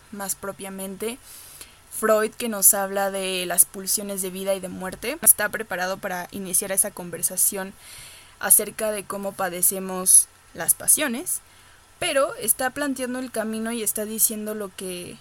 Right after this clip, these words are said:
cómo ve que funcionan la razón y las pasiones juntos. Entonces, tenemos este antecedente que no es solamente que las pasiones estén ahí, al alcance de todos,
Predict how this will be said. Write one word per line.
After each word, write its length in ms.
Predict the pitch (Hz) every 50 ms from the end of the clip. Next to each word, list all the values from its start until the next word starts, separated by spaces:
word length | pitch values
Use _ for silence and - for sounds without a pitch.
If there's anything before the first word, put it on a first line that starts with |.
| - - _ - - - - - - - - - - -
cómo 280 | - 269 277 311 302
ve 380 | 269 269 269 277 269 262 - - - - -
que 120 | - 220
funcionan 480 | 214 220 214 208 202 214 214 220 226 226
la 120 | 220 202
razón 320 | - 175 185 - 196 196 214
y 60 | 214
las 160 | 208 185 180
pasiones 480 | - - 175 180 202 208 208 208 202 -
juntos. 460 | - 262 254 233 - 156 143 - - - - - - - - - - -
Entonces, 520 | 226 220 233 240 254 262 285 294 285 - - - - - - - -
tenemos 340 | - 247 262 277 285 294 285
este 160 | 277 - 285
antecedente 880 | 277 269 - 254 240 247 220 - 202 196 196 196 196 185 214 220 - - - -
que 120 | - 196
no 220 | 196 202 208 214
es 160 | 233 247 269 254
solamente 880 | - - 247 226 220 220 220 214 214 208 208 196 - 208 208 214 214 220 - - - - - - - - -
que 100 | - 202
las 160 | 185 175 -
pasiones 520 | - 185 185 175 - 202 202 214 214 -
estén 280 | - 185 - - 196 196
ahí, 320 | 185 175 175 175 185 240 - - - - - - - - - - - - - - - - - - - - -
al 100 | - 208
alcance 400 | 196 190 185 - 190 190 185 202
de 80 | 196 185
todos, 420 | - 196 196 202 226 - - -